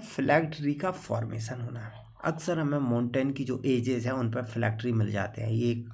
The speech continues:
अच्छा बेस्ट फ्लैग ट्री का एग्जांपल है। अगर सपोज ये कोई वैली रीजन है,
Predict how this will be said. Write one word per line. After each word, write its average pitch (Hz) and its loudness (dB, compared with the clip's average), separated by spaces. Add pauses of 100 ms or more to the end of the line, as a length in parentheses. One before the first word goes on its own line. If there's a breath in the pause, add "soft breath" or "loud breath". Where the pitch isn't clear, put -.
(140)
अच्छा - -2
बेस्ट 120 2
फ्लैग 110 0
ट्री 113 0
का 117 -2
एग्जांपल 110 -2
है। - -8 (580 loud breath)
अगर 135 2
सपोज 127 -2
ये 131 2
कोई 120 4
वैली 113 4
रीजन 110 2
है, 101 -6